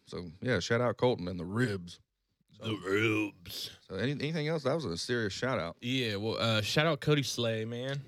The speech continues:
Speaker 1: Man, he was sick,
Speaker 2: Yeah.
Speaker 1: man. Shout out Cody Slay, man. I haven't
Speaker 2: Sounds
Speaker 1: seen him
Speaker 2: like
Speaker 1: in a
Speaker 2: he's
Speaker 1: while.
Speaker 2: getting better, so big shout out to you, Cody.
Speaker 1: Big time.
Speaker 2: Garrett Miller, G-Man.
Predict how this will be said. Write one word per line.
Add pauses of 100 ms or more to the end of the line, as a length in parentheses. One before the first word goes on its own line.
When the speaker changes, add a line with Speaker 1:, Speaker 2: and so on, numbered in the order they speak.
Speaker 1:
Man,
he
was
sick,
Speaker 2:
Yeah.
Speaker 1:
man.
Shout
out
Cody
Slay,
man.
I
haven't
Speaker 2:
Sounds
Speaker 1:
seen
him
Speaker 2:
like
Speaker 1:
in
a
Speaker 2:
he's
Speaker 1:
while.
Speaker 2:
getting
better,
so
big
shout
out
to
you,
Cody. (300)
Speaker 1:
Big
time.
Speaker 2:
Garrett
Miller, (140)
G-Man.